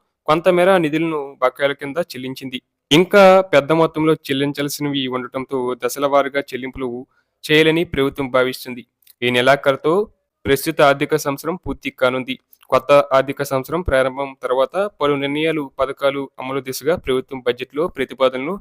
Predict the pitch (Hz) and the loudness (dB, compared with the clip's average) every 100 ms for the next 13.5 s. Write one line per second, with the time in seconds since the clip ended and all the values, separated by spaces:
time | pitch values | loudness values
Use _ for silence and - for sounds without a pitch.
0 | - - 135 - 131 135 _ _ _ _ | -12 -2 -2 -2 -8 -10 _ _ _ _
1 | 135 156 160 165 139 156 175 165 165 151 | -2 0 2 2 2 2 2 2 -4 -4
2 | 147 151 147 - 156 147 - 139 135 135 | -2 -4 -6 -6 -4 -4 -6 -6 -2 2
3 | 143 147 151 143 135 135 - 143 131 - | 2 2 -2 0 0 -2 -6 -4 -4 -6
4 | _ 127 139 143 143 143 - - - - | _ -6 -4 -4 -2 -4 -4 -12 -12 -8
5 | 123 139 139 139 139 131 - 131 131 135 | -2 0 0 -2 -6 -6 -2 -2 -2 -4
6 | 131 127 123 127 127 123 127 _ _ _ | -4 -8 -8 -10 -8 -6 -8 _ _ _
7 | 123 127 147 147 151 160 147 143 147 143 | 2 4 4 2 0 2 0 -2 -6 -6
8 | 156 139 131 135 139 143 - 139 139 135 | -2 0 0 -2 -4 -4 -6 -6 -2 -4
9 | - 143 135 127 135 131 127 156 127 123 | -4 -8 -8 -8 -6 -4 -4 -2 0 0
10 | 127 131 123 127 _ _ _ _ _ _ | -2 -10 -8 -8 _ _ _ _ _ _
11 | 127 135 135 147 151 156 156 151 135 135 | -2 2 4 4 2 -2 -4 -4 -2 -2
12 | 139 143 143 - 143 127 127 135 131 - | -2 -6 -6 -6 -6 -6 -8 -6 -6 -2
13 | 131 123 135 131 | -2 0 -2 -6